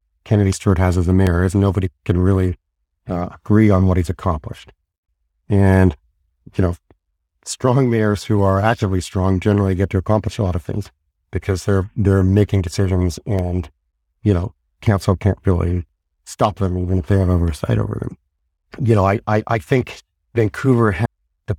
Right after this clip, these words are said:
foundations of a strong mayor system, and I've said, I've said this in two places before, in a University of Toronto task force report I worked on with Gabriel, uh, Edelman, you know, rising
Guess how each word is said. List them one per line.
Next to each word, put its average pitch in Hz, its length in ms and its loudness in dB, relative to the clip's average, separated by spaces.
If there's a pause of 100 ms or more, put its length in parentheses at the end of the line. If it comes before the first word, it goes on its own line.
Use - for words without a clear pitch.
foundations 117 720 0
of 104 80 0
a 98 60 -2
strong 90 260 -2
mayor 85 140 -2
system, 107 360 -2
and 95 120 2
I've 92 160 -2
said, 110 260 -2
I've 104 160 -4
said 123 200 -2
this 110 120 -2
in 107 140 -2
two - 200 -6
places 95 460 -4
before, 92 500 -4
in 95 160 -2 (240)
a 107 60 -2
University 101 420 2
of 92 60 0
Toronto 95 580 0
task 113 300 -4
force 117 220 -4
report 113 240 0
I 107 40 2
worked 98 220 -2
on 95 100 2
with 92 160 -2
Gabriel, 90 540 -2
uh, 98 220 -2
Edelman, 104 420 2
you 101 80 0
know, 90 60 0
rising 87 500 -2